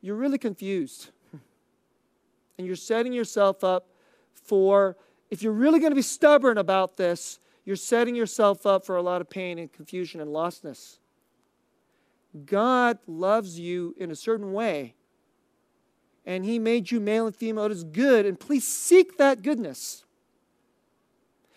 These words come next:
So if you're the kind of guy that just doesn't like, you know, kind of like maybe certain kinds of common expressions of masculinity, you just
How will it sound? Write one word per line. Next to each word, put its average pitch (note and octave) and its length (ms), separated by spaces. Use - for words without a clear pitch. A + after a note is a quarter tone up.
So B3 340
if A#3 160
you're F4 140
the A4 100
kind F4+ 280
of A3 100
guy C4+ 420
that A3 180
just - 240
doesn't C#4+ 340
like, A#3+ 440
you A#3+ 120
know, A#3 100
kind C#4 200
of A#3+ 80
like A#3 200
maybe B3 340
certain D4 280
kinds A#3 320
of G3 80
common A#3 420
expressions A#3+ 600
of G3 60
masculinity, G3 1080
you F#3+ 140
just C#4 260